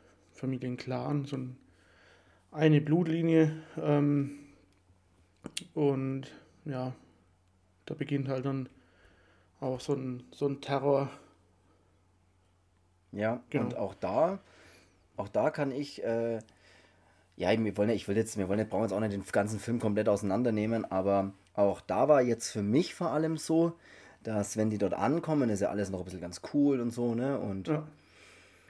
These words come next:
Speaker 2: und da kommt dann auch relativ schnell ein Moment, bei dem dann einer dieser Brüder von der Familie dann mal das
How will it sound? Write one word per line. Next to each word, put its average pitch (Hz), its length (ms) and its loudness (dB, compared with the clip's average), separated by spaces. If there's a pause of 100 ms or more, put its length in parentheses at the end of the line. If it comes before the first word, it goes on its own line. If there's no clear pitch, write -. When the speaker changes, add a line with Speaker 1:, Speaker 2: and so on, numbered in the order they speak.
(480)
Speaker 2:
und 98 160 -10
da 101 180 4
kommt 147 280 2
dann 127 140 4
auch 113 240 -2
relativ 117 380 4
schnell 113 300 0
ein 117 80 2
Moment, 107 580 0
bei 110 160 0
dem 110 280 -2
dann 107 320 0
einer 113 400 -2
dieser 104 720 -2 (140)
Brüder 131 460 4
von 123 200 -2
der 123 100 2
Familie 120 480 2
dann 113 180 0
mal 107 300 2
das - 400 -6